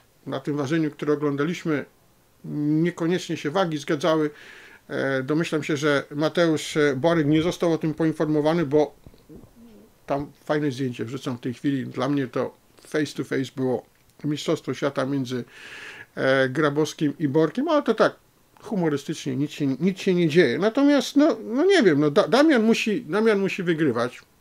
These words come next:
On doskonale wie, co robi. Ja na temat Wiedasa nie wiem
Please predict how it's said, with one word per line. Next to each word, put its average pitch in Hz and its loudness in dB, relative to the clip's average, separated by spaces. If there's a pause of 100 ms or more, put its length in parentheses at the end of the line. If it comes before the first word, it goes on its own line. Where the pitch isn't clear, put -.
(140)
On 170 -2
doskonale 170 0 (100)
wie, 160 0
co 165 -2
robi. 131 0 (840)
Ja 190 4
na 220 4
temat 202 2
Wiedasa 175 2
nie 175 2
wiem 160 2